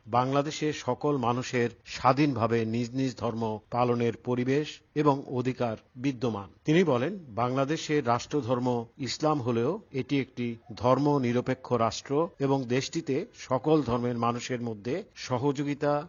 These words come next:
এবং সহমর্মিতার ভাব বিরাজ করছে।" উল্লেখ্য, মুসলিম প্রধান বাংলাদেশে ধর্মীয় সংখ্যালঘুদের মধ্যে হিন্দু, বৌদ্ধ এবং খ্রিস্টান ধর্মাবলম্বীরা অন্যতম।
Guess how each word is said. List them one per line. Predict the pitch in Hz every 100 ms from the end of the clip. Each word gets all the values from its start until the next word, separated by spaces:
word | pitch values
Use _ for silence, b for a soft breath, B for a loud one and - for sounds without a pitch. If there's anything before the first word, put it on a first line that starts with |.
| -
এবং | 120 120 117 -
সহমর্মিতার | - - 131 151 135 123 123 120 123 165 - 98
ভাব | 85 135 123 104 -
বিরাজ | 110 147 131 -
করছে।" | 107 - - 95 - -
উল্লেখ্য, | 135 175 190 135 170 - -
মুসলিম | 117 143 - 160 160
প্রধান | 135 131 127 135
বাংলাদেশে | 120 120 117 127 135 - 165
ধর্মীয় | 135 107 127 131 131
সংখ্যালঘুদের | - 120 120 131 131 127 120
মধ্যে | 117 110 98 151 208 - -
হিন্দু, | 143 139 147 147
বৌদ্ধ | 127 123 117 110 131 139 147 -
এবং | 156 135 175 190
খ্রিস্টান | - 143 - 147 143
ধর্মাবলম্বীরা | 117 113 120 120 127 135 135 135 120 180 -
অন্যতম। | 175 156 123 107 98 95